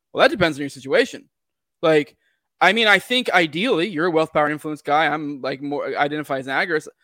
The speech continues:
You know, I think you should get to a situation to where you don't have to comply. But if you're in a situation where you're gonna completely fuck yourself over, uh,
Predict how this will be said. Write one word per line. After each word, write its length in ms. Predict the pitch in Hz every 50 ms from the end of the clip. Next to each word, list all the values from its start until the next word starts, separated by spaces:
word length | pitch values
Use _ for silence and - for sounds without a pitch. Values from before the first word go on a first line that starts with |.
| _ _ _ _ _ _ -
You 120 | 147 160
know, 300 | 156 156 160 156 131 - - _ _ _ _ _ _ _ -
I 180 | 135 151 151
think 320 | 151 - - 170 160 - -
you 140 | 156 151 151
should 280 | - - 151 139 127 131
get 220 | - - 180 - -
to 100 | 311 294
a 60 | 220
situation 580 | - 170 151 - 160 156 156 147 151 - 156 147
to 60 | 147
where 100 | 143 151
you 80 | 147 143
don't 140 | 147 147 143
have 120 | 139 135
to 100 | - 147
comply. 480 | - 151 139 - 139 135 139 139 147 151
But 120 | 139 139 135
if 80 | 139
you're 120 | 190 262 294
in 60 | 269
a 40 | 214
situation 560 | - 226 196 - 165 170 190 226 - - 147
where 80 | 147 151
you're 100 | 170 214
gonna 100 | 226 185 -
completely 560 | 147 131 - - - 165 180 175 180 180 151
fuck 320 | - - 165 156 160 -
yourself 760 | 160 160 160 156 _ _ _ _ _ - - 170 160 156 -
over, 460 | 151 143 143 147 175 202 214 226 220 - _ _ _ _ _ -
uh, 220 | 139 143 143 139